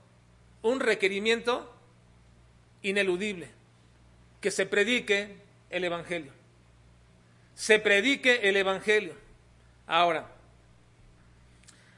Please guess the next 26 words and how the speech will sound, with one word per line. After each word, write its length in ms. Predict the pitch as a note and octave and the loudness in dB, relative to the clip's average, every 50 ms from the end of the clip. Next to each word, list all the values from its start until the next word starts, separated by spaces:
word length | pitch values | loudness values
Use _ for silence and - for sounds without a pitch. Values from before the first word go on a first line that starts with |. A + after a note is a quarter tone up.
| - - _ _ _ _ _ - _ - _ _ _ _ _ - | -20 -20 _ _ _ _ _ -20 _ -20 _ _ _ _ _ -4
esta 320 | - F#3+ F#3+ - B3 - | -4 -4 2 2 0 2
paradoja 720 | - G#3 F#3+ F3 F3 G#3 G#3+ G3+ - G3+ F#3+ F#3+ F#3 E3+ E3+ - | 4 4 4 4 4 2 0 0 2 0 0 0 0 -6 -12 -6
requiere 640 | D#3+ F3 E3+ - G3+ G3 G3+ G#3+ A3 G#3+ A3 - - - _ _ _ _ _ - | -6 -6 -4 0 0 2 4 4 2 2 -2 -8 -16 -20 _ _ _ _ _ -12
de 180 | D#3 E3 E3+ | -8 -6 -4
medios 340 | F3 F#3+ G3 G#3 G3 F#3 - | -2 -2 -2 -2 -2 -4 -4
humanos 360 | F3+ F3+ F#3+ G3+ G#3 G#3 F#3 | -4 0 0 0 0 0 -2
para 220 | - - E3+ E3+ D#3 | -6 -4 -4 -4 -2
salvar 280 | - E3+ E3 F3 F3+ | -4 -4 -2 0 0
a 60 | F3+ | 0
las 140 | E3+ E3+ D3+ | 0 -2 -6
personas, 480 | - E3+ E3+ D#3+ - G#3 G3 F3+ F3+ E3+ | -4 -6 -6 -2 -2 -4 -2 -2 -6 -6
porque 480 | - E3 E3 - - E3+ E3 E3 E3+ - | -6 -10 -10 -10 -8 -8 -6 -6 -6 -4
aunque 440 | F3 E3+ E3 E3 - - F3+ F#3 - | -6 -6 -6 -6 -6 -4 -4 -4 -2
Él 220 | G3 G#3+ A#3+ B3+ B3 | 0 0 0 2 0
es 140 | B3+ A#3 - | -2 -2 -2
soberano 560 | - - G#3 F#3 F3+ F3+ F#3+ G3+ G#3 G#3+ G3 | -4 -4 -2 -2 -2 0 0 0 0 0 -4
en 120 | F#3 F3 | -6 -4
la 120 | D#3+ D#3+ D#3 | -4 -6 -6
salvación, 760 | - - G3+ G#3 G#3 G#3+ G3+ - - F3 D#3+ D#3 D3+ E3 F3 - - _ _ _ - - | -4 -2 -2 -2 -2 -4 -6 -8 -8 -10 -10 -10 -10 -12 -16 -20 -20 _ _ _ -20 -20
su 220 | - - - A3 B3+ | -14 -8 -6 -6 -4
diseño, 720 | C4 B3+ A#3+ - - G#3+ G#3+ G3 F3 D#3+ D3+ D3+ - - - _ _ _ _ _ _ _ _ _ _ _ _ | -2 -4 -4 -4 -2 -2 -2 -2 -2 -6 -10 -12 -12 -14 -20 _ _ _ _ _ _ _ _ _ _ _ _
su 200 | - - - A3+ | -16 -4 -4 -2
diseño 500 | B3 C4 A#3 - G#3+ F#3 E3 D#3 E3 F3+ | -2 -2 -4 -2 -4 -6 -6 -6 -10 -4
ha 100 | - F#3+ | -4 -4
sido 160 | - - F#3+ F#3 | -2 -2 -4 -4
así. 300 | E3 - G#3 G3+ E3+ | -4 -4 -10 -12 -12